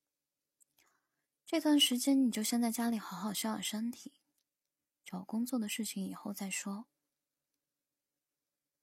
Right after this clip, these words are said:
不过你要是再找什么跟酒沾边的活儿，看我不打断你的腿。唉，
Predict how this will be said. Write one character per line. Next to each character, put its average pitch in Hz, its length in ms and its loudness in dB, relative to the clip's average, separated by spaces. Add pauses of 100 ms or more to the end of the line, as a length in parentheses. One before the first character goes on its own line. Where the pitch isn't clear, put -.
(120)
不 185 140 -6
过 190 140 -6
你 180 120 -4
要 175 140 -4
是 - 140 -2
再 214 260 0
找 170 160 -8
什 - 120 -6
么 185 80 -4
跟 220 180 -2
酒 - 180 -6
沾 220 260 0
边 233 160 0
的 220 100 -2
活 - 240 -16
儿， - 200 -20 (880)
看 - 160 0
我 254 60 8
不 - 100 -4
打 185 180 -6
断 180 160 -8
你 175 60 -14
的 - 100 -18
腿。 - 320 -20 (3000)
唉， 220 360 -4